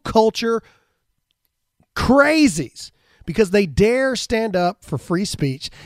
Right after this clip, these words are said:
they dare support conservative voices, and they dare support a hundred percent meat, American meat.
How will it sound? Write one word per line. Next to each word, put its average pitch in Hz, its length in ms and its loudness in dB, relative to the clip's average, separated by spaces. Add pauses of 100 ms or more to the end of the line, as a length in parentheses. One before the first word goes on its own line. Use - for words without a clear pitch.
they 151 160 0
dare 202 400 0
support 185 480 -2
conservative 170 540 -2
voices, 147 480 -4
and 165 180 -4
they 151 180 -4
dare 190 440 -4
support 196 520 -4
a 143 60 -6
hundred 175 380 -4
percent 185 520 -6 (380)
meat, 190 680 0 (220)
American 233 920 0 (240)
meat. 220 520 0